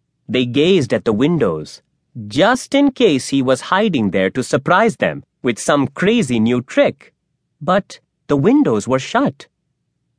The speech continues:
They walked on and reached the house. Vayu pulled a rope that was attached to a big bell. Clang, clang. No response. Then again.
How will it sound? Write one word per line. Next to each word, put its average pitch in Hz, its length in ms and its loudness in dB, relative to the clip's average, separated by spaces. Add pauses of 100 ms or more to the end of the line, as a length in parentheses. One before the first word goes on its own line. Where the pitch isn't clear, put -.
They 160 140 2
walked 185 380 2
on 101 300 2 (220)
and 120 200 -2
reached 139 280 -4
the 131 100 -2
house. 92 500 -6 (1400)
Vayu 147 500 2
pulled 131 240 2
a 120 100 4
rope 147 320 2
that 110 140 2
was 120 160 -4
attached 147 440 -2
to 110 120 0
a 98 40 0
big 113 360 -2
bell. 110 360 0 (720)
Clang, 143 880 0
clang. 147 1000 0 (1040)
No 180 260 2
response. 120 840 -2 (880)
Then 131 260 0
again. 98 440 -2